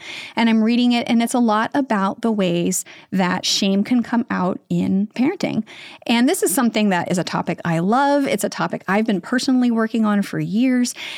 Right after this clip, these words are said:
And so as I'm reading this, really what jumped out to me actually was not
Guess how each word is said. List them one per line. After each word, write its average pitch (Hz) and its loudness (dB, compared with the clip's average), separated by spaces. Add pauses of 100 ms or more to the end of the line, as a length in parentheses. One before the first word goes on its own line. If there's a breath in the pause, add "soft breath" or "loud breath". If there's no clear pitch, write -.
And 220 2
so 247 0
as 320 0
I'm 311 4
reading 233 2
this, 180 -2 (340 loud breath)
really 339 2
what 240 0
jumped - 0
out 196 0
to - -2
me 196 2
actually 185 0
was 180 0
not 208 2